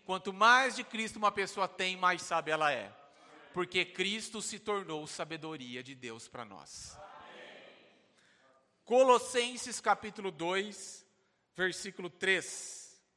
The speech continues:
Colossenses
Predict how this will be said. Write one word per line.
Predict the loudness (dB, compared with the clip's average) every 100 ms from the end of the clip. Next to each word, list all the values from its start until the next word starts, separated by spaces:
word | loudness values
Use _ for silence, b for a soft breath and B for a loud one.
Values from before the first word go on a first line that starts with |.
| _ _ _ _ _ _ _ _ _ _ _ _ _ _ _ _ _ _ _ _ _ _ _ _ -14
Colossenses | -10 -8 -8 -10 -12 -14 -14 -14 -18